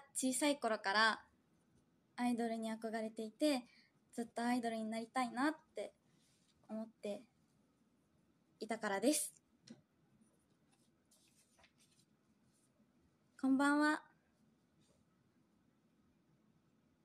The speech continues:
夏、夏休み中にしたいことはありますか？友達といっぱい遊びに行きたいです。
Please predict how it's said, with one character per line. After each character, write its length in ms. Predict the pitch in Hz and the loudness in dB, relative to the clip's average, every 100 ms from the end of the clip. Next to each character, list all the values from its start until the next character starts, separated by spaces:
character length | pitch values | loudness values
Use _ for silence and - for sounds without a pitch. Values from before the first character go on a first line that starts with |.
| _ _ _ _ _ _ _ _ _ _ _ _ _ _ _ _ _ - | _ _ _ _ _ _ _ _ _ _ _ _ _ _ _ _ _ -4
夏、 320 | 247 247 285 - 247 | -2 -2 -8 -6 0
夏 340 | 269 - 302 | 0 2 6
休 300 | 320 330 330 | 6 6 6
み 160 | 320 302 | 4 6
中 160 | 320 | 4
に 160 | 311 311 | 6 4
し 100 | - | 2
た 140 | 311 | 2
い 100 | 302 | 2
こ 160 | 302 294 | 0 -4
と 240 | 294 285 | 0 2
は 220 | 247 247 - | 4 2 0
あ 60 | |
り 100 | 226 | -4
ま 140 | 233 233 | -4 -6
す 120 | - | 0
か？ 240 | 262 269 - _ - - _ _ - | 0 0 -8 _ -20 -20 _ _ -2
友 220 | 254 269 | 2 4
達 320 | 285 294 - | 4 0 2
と 380 | 294 302 247 - - _ _ _ _ _ _ _ _ _ - | 8 8 8 2 -14 _ _ _ _ _ _ _ _ _ -16
い 60 | |
っ 40 | 226 | -2
ぱ 120 | 233 | 2
い 60 | 220 | 4
遊 280 | 214 240 247 | 4 4 4
び 120 | 247 | 4
に 160 | 240 240 - | 4 2 -2
行 80 | |
き 80 | 233 | -4
た 160 | - 254 | 4 4
い 80 | 226 | 4
で 160 | 226 | 2
す。 240 | 233 - | -2 -6